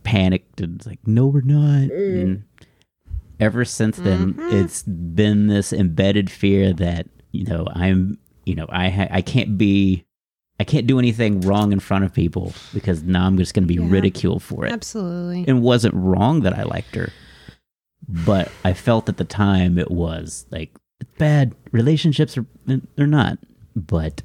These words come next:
Speaker 1: at the time, it
Speaker 2: Well,
Speaker 1: was a
Speaker 2: it's, it's doing something different, right?
Speaker 1: Yes.
Speaker 2: And that's what it is. You don't realize, you're not mature enough to know. It's just jealousy. Uh, it's lack of attention. You don't know what's going on with them at home. And it's just so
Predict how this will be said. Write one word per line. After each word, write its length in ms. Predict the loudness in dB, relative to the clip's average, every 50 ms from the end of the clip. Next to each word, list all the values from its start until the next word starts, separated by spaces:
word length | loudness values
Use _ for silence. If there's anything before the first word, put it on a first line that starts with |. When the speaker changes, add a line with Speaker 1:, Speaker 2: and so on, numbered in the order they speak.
| -4 -4
Speaker 1:
at 120 | -2 -2
the 80 | -2 -2
time, 340 | 0 2 2 4 4 4 4
it 40 | 4
Speaker 2:
Well, 140 | 4 2 2
Speaker 1:
was 100 | 2 0
a 40 | -2
Speaker 2:
it's, 160 | -4 -8 -8 -10
it's 180 | -10 -10 -8 -4
doing 260 | -2 0 0 0 0
something 340 | -2 -4 -4 -4 -4 -6 -8 -6 -4
different, 520 | -4 -4 -4 -4 -6 -8 -8 -8 -12 -6 -2
right? 280 | 0 2 2 2 2
Speaker 1:
Yes. 200 | 0 -2 -4 -4 -2 0
Speaker 2:
And 180 | 2 4 4
that's 240 | 4 2 0 0 0
what 100 | 2 2
it 120 | 2 2
is. 240 | 0 0 0 0 0
You 100 | 2 2 4
don't 280 | 4 2 2 0 0
realize, 500 | 0 2 2 2 2 0 0 -2 -2 0
you're 100 | 2 2 2
not 80 | 2
mature 340 | 0 -2 -4 -2 0 0 2
enough 220 | 0 0 -4 -4
to 100 | -4 -4
know. 240 | -2 -2 -2 -2 -2
It's 180 | -2 -4 -4 -4 -6
just 320 | -6 -6 -6 -8 -10 -8
jealousy. 840 | -4 -2 0 0 0 0 0 -2 -2 -2 0 0 0 0 0 -2 -4 -6 -10 _ _ _ _ _ _ _
Uh, 300 | -2 0 2 2 2 2
it's 240 | 0 -2 -4 -6 -2
lack 240 | 0 2 2 2 0
of 100 | -2 -2
attention. 840 | -2 -2 -2 -2 0 0 0 0 -2 -2 -2 0 0 2 0 0 -2 -2
You 100 | 0 0
don't 160 | 2 2 2 0
know 120 | 0 0
what's 140 | -2 -2 -2
going 200 | -2 0 0 0
on 240 | 0 0 0 -2 -4
with 140 | -4 -4
them 180 | -2 0 0 0
at 100 | 0 -2
home. 400 | -2 -2 0 0 0 0 0 0
And 140 | 2 0 0
it's 140 | 0 0 -2
just 240 | -2 -2 -2 -2
so 500 | -2 0 2 2 4 4 4 4 2 0